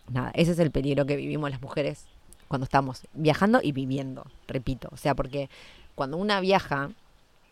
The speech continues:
está yendo a un país donde hay otras mujeres viviendo. Y, <laughs> o sea, esa mujer lidia con eso en su día a día. <sighs> Entonces, todo esto para contar,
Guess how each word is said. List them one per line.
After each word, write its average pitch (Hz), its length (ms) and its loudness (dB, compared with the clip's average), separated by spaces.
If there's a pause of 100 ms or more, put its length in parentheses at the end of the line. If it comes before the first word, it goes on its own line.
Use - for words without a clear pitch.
(200)
está - 220 2
yendo 180 540 4 (160)
a - 100 -6
un 156 200 -4
país 175 480 2
donde 156 400 0
hay 151 160 4
otras 151 220 0
mujeres 143 460 -2 (120)
viviendo. 139 540 0 (680)
Y, 135 440 -2 (380)
<laughs> - 260 -8
o 131 40 -4
sea, - 300 -4
esa 147 240 4
mujer 175 500 4
lidia 151 800 2
con 131 240 0
eso 139 520 -2 (340)
en 139 100 -6
su 135 220 -4
día 147 260 0
a 139 40 -4
día. 139 340 -4 (1400)
<sighs> - 640 2
Entonces, 143 680 2 (360)
todo 285 100 4
esto 180 220 4
para 147 200 2
contar, 156 540 2